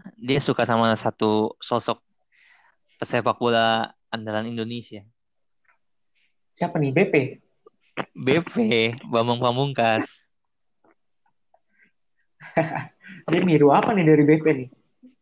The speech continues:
Speaker 2: Gaya
Speaker 1: Dia
Speaker 2: apa?
Speaker 1: pesona,
Speaker 2: Oh, itu.
Speaker 1: pemain apa, pesona B P tuh kalau di lapangan tuh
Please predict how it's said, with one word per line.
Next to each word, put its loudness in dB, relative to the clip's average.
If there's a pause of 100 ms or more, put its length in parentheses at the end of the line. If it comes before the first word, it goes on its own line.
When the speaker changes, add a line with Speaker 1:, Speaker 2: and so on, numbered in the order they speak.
(140)
Speaker 2:
Gaya 2
Speaker 1:
Dia 4 (960)
Speaker 2:
apa? -6 (140)
Speaker 1:
pesona, 0 (640)
Speaker 2:
Oh, 0
itu. -4
Speaker 1:
pemain -4
apa, -8
pesona 0 (300)
B -2
P -2
tuh -2
kalau 0
di -2
lapangan 0
tuh -2